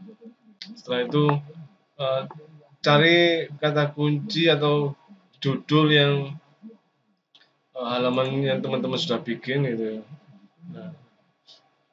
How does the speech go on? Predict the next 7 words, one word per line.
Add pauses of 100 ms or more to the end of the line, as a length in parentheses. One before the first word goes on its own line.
(520)
jadi, (2750)
nah,
atau,
nah,
ketemu
barangkali (120)
ini,